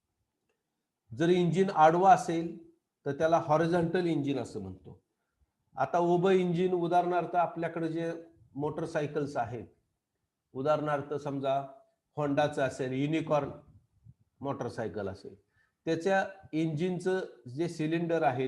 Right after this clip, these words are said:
ते उभं आहे, त्याला व्हर्टिकल इंजिन आपण असं म्हणू शकतो. आणि दुसरं जे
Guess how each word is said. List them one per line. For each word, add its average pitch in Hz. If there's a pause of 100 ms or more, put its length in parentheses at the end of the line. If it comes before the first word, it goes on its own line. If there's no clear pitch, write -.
ते 160
उभं 180
आहे, 95 (920)
त्याला 156
व्हर्टिकल 175
इंजिन 143
आपण 110
असं 101
म्हणू 92
शकतो. - (680)
आणि 180 (1040)
दुसरं 151
जे 190